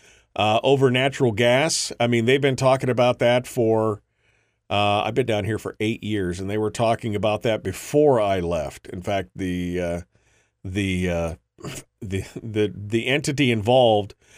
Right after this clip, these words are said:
was formed while I was on the borough assembly in Fairbanks,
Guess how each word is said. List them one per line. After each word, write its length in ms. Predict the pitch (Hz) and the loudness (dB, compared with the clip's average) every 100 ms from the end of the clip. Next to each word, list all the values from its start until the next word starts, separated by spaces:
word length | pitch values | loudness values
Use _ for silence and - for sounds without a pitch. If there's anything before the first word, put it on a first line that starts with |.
| - - | -20 -4
was 220 | 110 107 | 0 0
formed 400 | - 143 139 127 | 2 4 6 4
while 240 | 110 113 113 | 2 4 4
I 140 | 120 | 4
was 160 | 113 120 | 2 2
on 160 | 120 | 0
the 80 | 110 | 2
borough 260 | 107 117 107 | 2 4 2
assembly 460 | 92 120 117 110 | 0 0 0 0
in 100 | 95 | -2
Fairbanks, 640 | 90 120 110 101 92 92 | 0 0 2 0 -2 -4